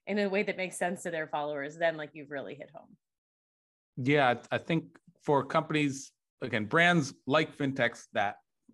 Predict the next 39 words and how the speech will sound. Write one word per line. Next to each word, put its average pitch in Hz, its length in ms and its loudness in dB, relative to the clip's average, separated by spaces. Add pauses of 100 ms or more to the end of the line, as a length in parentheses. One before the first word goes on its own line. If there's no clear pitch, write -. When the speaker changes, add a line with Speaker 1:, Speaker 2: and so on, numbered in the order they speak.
(120)
Speaker 2:
that 113 260 -4
have, 117 380 -2 (240)
like, 101 220 -4
again, 92 260 -10
trust - 360 0
is, 104 300 -8
is 101 160 -4
important. 95 540 -6 (100)
Building 123 400 0 (480)
consideration 117 560 0
over 107 240 0
a 101 80 -2
very 120 240 2
long 110 320 0
period 104 220 -4
of 101 140 -12
time 104 360 0 (420)
is 104 60 -6
important. 104 400 -4 (300)
You 135 80 0
kinda 214 220 4
have 196 180 2
to 165 80 -6
be 131 140 4
everywhere, 120 400 0 (340)
uh, 123 260 4 (100)
<laughs> - 120 -6
everywhere 202 400 4
where 175 100 0
your 151 140 -2
customer 135 440 -6
is. - 220 -10 (240)
So, 156 280 6
I 180 100 4
mean, 151 340 2 (140)
yeah, 160 380 2
look, 151 260 0
if 143 180 -8
you're, 123 360 0